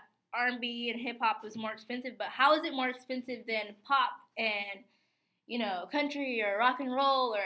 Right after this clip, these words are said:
you know, because, like, I mean, hip hop is popular and that's what most of the students listen to. I mean, majority of them listen to.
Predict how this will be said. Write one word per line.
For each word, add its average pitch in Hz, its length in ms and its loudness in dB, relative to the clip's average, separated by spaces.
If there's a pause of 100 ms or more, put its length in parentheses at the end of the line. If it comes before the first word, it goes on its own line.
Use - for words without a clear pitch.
(140)
you 285 160 4
know, 339 140 8 (100)
because, 254 300 -4
like, 220 360 0 (760)
I 294 100 8
mean, 330 220 4
hip 320 140 6
hop 320 260 8
is 285 220 4
popular 226 840 2 (180)
and 226 220 0
that's 233 260 -2
what 302 140 2
most 247 300 -4
of 277 80 -10
the 262 80 -12
students 254 420 -8
listen 226 320 -6
to. 202 340 -6 (140)
I 208 60 -10
mean, 208 280 -12
majority 202 540 -6
of 190 120 -10
them 196 220 -8
listen 196 280 -16
to. 185 220 -12